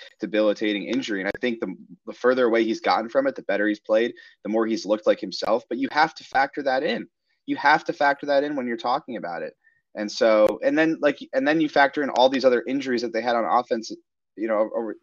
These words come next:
through, through these first, you know, seven games of the season. Like, when you lose your best receiver and the best, arguably, third down receiver in the league, that's gonna impact how you perform as an offense. When your starting center, all pro center,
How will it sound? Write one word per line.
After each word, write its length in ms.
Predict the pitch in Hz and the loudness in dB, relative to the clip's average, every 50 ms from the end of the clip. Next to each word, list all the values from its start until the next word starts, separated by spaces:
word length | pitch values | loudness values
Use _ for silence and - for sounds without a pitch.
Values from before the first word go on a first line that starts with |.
| _ | _
through, 120 | - 117 113 | -6 -6 -6
through 520 | 113 - _ _ _ _ _ _ - 120 | -8 -10 _ _ _ _ _ _ -14 -12
these 160 | 107 110 104 | -10 -10 -12
first, 400 | - - 113 110 110 - - - _ _ _ _ _ _ _ _ _ - | -10 -8 -8 -8 -8 -10 -12 -18 _ _ _ _ _ _ _ _ _ -6
you 60 | 117 | -4
know, 80 | 117 113 | -4 -2
seven 260 | - - 117 117 120 | 2 2 2 2 2
games 240 | 117 120 123 117 113 | -2 -4 -6 -4 -4
of 60 | 117 | -6
the 40 | 107 | -6
season. 300 | - 135 135 117 - - - _ _ _ - | -4 -6 -6 -8 -8 -14 -18 _ _ _ 2
Like, 180 | 120 113 - 107 | 2 4 4 4
when 140 | 120 123 | 2 2
you 140 | 123 120 110 | 2 2 2
lose 320 | 104 110 117 123 120 113 - | 2 0 0 0 0 -2 -2
your 100 | 127 107 | -2 0
best 320 | - 101 110 110 - - | 2 2 2 2 0 -4
receiver 540 | 117 - - - 143 156 117 92 78 78 - _ _ _ _ - | -6 -6 -4 -4 -4 -4 -2 -4 -6 -8 -12 _ _ _ _ -6
and 140 | 104 98 95 | -6 -6 -4
the 200 | 107 110 110 - - _ - | -4 -6 -8 -8 -4 _ 4
best, 360 | 110 113 120 117 - - - - | 6 6 6 4 0 -6 0 4
arguably, 580 | 113 113 113 - 113 110 104 90 - 104 107 107 | 4 4 4 4 2 -2 -2 -2 -4 -6 -6 -6
third 340 | - - 110 110 110 104 98 | -4 -2 -2 -2 0 0 2
down 240 | 107 107 107 101 104 | 2 2 2 2 -2
receiver 420 | 101 - - 151 139 104 90 92 | -4 -6 -4 -6 -6 -4 -4 -6
in 80 | 98 107 | -4 -4
the 80 | 104 | -2
league, 240 | 123 160 139 170 - - - _ _ - | 0 0 -2 -2 -4 -8 -14 _ _ -4
that's 220 | 92 101 104 - | -2 -2 -2 -4
gonna 140 | - 113 - | -6 -8 -6
impact 460 | - 98 101 - - 104 101 107 - | -6 -8 -8 -6 -2 -2 -2 -2 -4
how 100 | - 92 | -6 -8
you 140 | 92 90 95 | -8 -8 -8
perform 380 | - 123 113 - - - 95 87 | -10 -12 -12 -12 -10 -10 -10 -10
as 80 | - | -10
an 80 | - - | -8 -2
offense. 460 | 131 165 165 - - - - - - - - - _ - | 0 0 0 0 -4 -12 -16 -18 -20 -20 -20 -20 _ -6
When 140 | - 107 107 | -4 -4 -2
your 120 | 104 101 | -2 -2
starting 580 | - - - - - - 92 104 107 113 120 120 | -4 -4 -6 -4 -2 0 2 2 2 0 -2 -6
center, 460 | - - - 156 165 151 139 131 - | -4 0 2 2 4 4 2 2 2
all 160 | - 101 107 | 4 4 4
pro 220 | 107 - - 117 110 | 4 2 0 -2 -2
center, 480 | - - - 147 151 139 120 113 - | -2 0 0 0 2 2 0 -2 -4